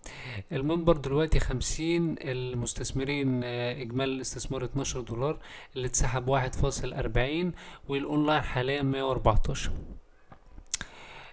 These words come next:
آه، الموقع طبعا تقدر تودع بيه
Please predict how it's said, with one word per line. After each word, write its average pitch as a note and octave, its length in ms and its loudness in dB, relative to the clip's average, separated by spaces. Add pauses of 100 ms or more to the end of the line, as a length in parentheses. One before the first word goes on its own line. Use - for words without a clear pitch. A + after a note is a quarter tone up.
(120)
آه، D3 340 2
الموقع D3+ 360 2
طبعا C#3+ 360 2
تقدر C#3 300 -4
تودع C#3 440 2
بيه C3+ 400 -2